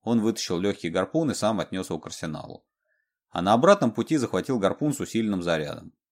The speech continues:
Безо всяких усилий капитан втолкнул его в барабан. И Шиллер сделал очередной поворот.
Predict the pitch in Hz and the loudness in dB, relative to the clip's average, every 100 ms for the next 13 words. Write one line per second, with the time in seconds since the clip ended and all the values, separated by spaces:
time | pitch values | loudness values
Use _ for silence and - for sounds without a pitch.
0 | _ _ _ - 87 107 - 160 120 107 | _ _ _ -10 -2 0 2 2 0 -6
1 | - 196 165 - - - 139 123 85 80 | -4 -2 -2 -2 -6 -2 0 2 -2 0
2 | 123 113 98 98 87 80 76 76 - _ | 0 2 0 0 0 0 -2 -8 -12 _
3 | _ _ _ - - - 185 190 131 92 | _ _ _ -20 -12 -2 0 2 2 0
4 | 110 127 90 - 80 87 98 82 69 69 | -2 0 -2 -2 -6 -6 -6 -6 -6 -8
5 | - | -14